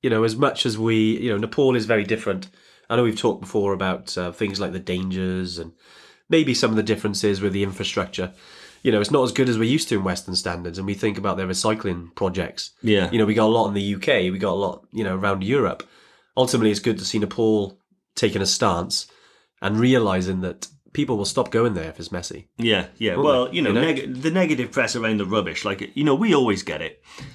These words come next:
Speaker 2: We always get, you know, there's the odd comment on a post or something like that where
Speaker 1: Yeah.
Speaker 2: someone says something like, "Why don't you carry all the rubbish down with you? I heard it's an absolute tip." Which, you know, I get where it's coming from.
Speaker 1: Yeah.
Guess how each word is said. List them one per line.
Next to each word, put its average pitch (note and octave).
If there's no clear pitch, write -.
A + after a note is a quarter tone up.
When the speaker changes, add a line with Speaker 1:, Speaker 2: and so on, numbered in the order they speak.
Speaker 2:
We C3
always D#3
get, A2+
you A#2+
know, G2+
there's G2+
the G#2
odd G2
comment F#2+
on F#2+
a G2
post F#2+
or F#2
something G2
like F#2
that F#2
where F#2
Speaker 1:
Yeah. G2
Speaker 2:
someone G2
says F#2
something F#2+
like, F2
"Why G#2+
don't F#2+
you F#2
carry G2
all F2+
the F#2
rubbish F#2
down F#2
with F#2
you? F#2
I F2
heard F#2+
it's F#2
an F#2
absolute F#2+
tip." -
Which, -
you E3
know, A2
I C3
get C#3
where C#3
it's C3
coming C3+
from. E3
Speaker 1:
Yeah. G#2+